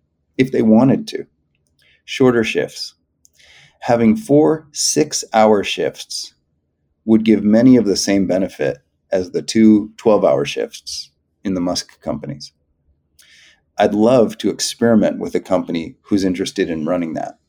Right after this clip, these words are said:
Truly, still round-the-clock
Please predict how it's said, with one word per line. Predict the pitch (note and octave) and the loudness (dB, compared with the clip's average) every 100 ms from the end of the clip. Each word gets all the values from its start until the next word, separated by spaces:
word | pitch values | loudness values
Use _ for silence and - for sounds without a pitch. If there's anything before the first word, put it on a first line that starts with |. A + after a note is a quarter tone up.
| _ _ _ _ _ _ _ _ - | _ _ _ _ _ _ _ _ -2
Truly, | D3+ D#3 G#2+ E2+ | 4 6 6 2
still | - B2+ G2+ | 0 2 4
round-the-clock | E2+ G2 A2 A2 A2 G2 - | 4 4 4 4 2 0 0